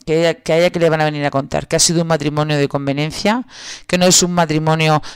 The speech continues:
que se quiere, pero como ha dicho ella, válgame por Dios, ya está bien,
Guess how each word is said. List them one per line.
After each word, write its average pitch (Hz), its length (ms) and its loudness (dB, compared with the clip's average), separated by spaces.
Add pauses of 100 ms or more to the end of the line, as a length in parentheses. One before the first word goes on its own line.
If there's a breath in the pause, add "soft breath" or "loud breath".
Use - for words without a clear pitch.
(100)
que 160 100 -4
se 147 200 0
quiere, 147 400 0 (420 soft breath)
pero 160 220 4
como 151 160 2
ha - 20 4
dicho 156 240 0
ella, 147 180 2
válgame 165 520 0
por 139 200 0
Dios, 139 220 0
ya 147 160 0
está 180 260 -2
bien, 139 400 -8